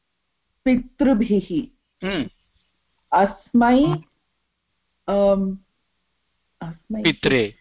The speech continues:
Speaker 2: पित्रे।
Speaker 1: आ, पित्रे, आं महोदय, धन्यवादः।
Speaker 2: इदानीं
Speaker 1: आ,
Speaker 2: तत्र
Speaker 1: अस्-
Speaker 2: किं स्मर्तव्यम् इत्युक्ते, तत्र भवता, भवते,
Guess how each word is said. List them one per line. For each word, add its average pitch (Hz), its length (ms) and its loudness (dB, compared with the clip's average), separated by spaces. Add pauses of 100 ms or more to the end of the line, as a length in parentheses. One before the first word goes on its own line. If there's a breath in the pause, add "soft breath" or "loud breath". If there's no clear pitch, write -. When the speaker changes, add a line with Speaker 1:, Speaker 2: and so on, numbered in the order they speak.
Speaker 2:
पित्रे। 143 340 -4
Speaker 1:
आ, 233 120 2
पित्रे, 190 540 -2
आं 185 120 -2
महोदय, 208 420 2
धन्यवादः। - 800 -2
Speaker 2:
इदानीं 185 280 0
Speaker 1:
आ, 185 100 0
Speaker 2:
तत्र 208 220 0
Speaker 1:
अस्- 214 220 2
Speaker 2:
किं 202 140 -6
स्मर्तव्यम् 190 640 -8
इत्युक्ते, 175 340 -12
तत्र 175 520 -4 (380 loud breath)
भवता, 160 720 2
भवते, 147 680 -4